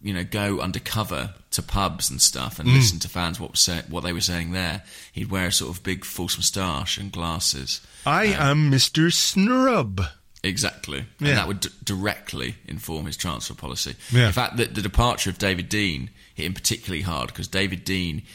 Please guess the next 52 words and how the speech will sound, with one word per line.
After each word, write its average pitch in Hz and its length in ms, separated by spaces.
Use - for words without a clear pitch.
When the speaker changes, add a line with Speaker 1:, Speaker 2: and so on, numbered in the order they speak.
Speaker 1:
used 95 300
to - 80
dress - 680
as, 87 340
like, - 120
a 92 60
lamppost 92 880
or 82 400
a - 80
post 95 340
box - 380
and 95 120
just - 380
ha-, - 300
hide 104 560
on 90 140
street - 340
corners 92 480
to - 80
find 85 220
out 76 120
what 69 120
the - 60
public - 380
thought - 200
Arsenal - 300
should - 240
do. 60 160
Speaker 2:
It 123 60
was 117 140
quite, 139 400
quite 139 340
the 113 140
canny 123 380
move. 101 560
Speaker 1:
It 80 100
was 87 140
a, - 80
he 101 120
was 98 120
the 98 80
master 98 460
of 78 100
disguise. 85 500
Speaker 2:
Mm. 123 300
Speaker 1:
What 156 120
do 175 80
you 180 100
think 123 160
about - 180
Schwe-, - 260
um, 87 380